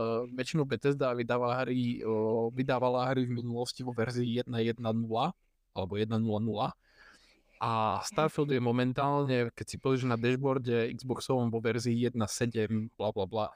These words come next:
Čiže pravdepodobne akože tých buildov tam bolo celkom veľké množstvo, e, čo akože mám taký plamienok nádeje, že, že, že to nebude až také zlé, čo sa týka bugov. Aj keď,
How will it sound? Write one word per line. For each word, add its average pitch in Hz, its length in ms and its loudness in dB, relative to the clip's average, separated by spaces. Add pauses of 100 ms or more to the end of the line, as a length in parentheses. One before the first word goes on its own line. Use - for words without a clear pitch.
(340)
Čiže 110 560 -2 (800)
pravdepodobne 131 640 0
akože 127 240 0
tých 120 160 -6
buildov 127 480 0
tam 113 160 0
bolo 110 400 0
celkom - 320 -8
veľké 117 280 -2
množstvo, 107 440 -4
e, 143 80 -4 (1400)
čo 110 340 -2
akože 117 440 -2 (840)
mám 117 320 0
taký - 240 -6
plamienok 113 540 0
nádeje, 107 500 0
že, 107 200 -2 (240)
že, 110 200 -2 (180)
že 113 140 -2
to 120 100 -2
nebude 123 320 2
až - 200 -4
také - 260 -4
zlé, 95 320 -8 (160)
čo - 100 -10
sa 110 140 -2
týka - 180 -8
bugov. 95 400 0 (300)
Aj 202 100 2
keď, 247 220 0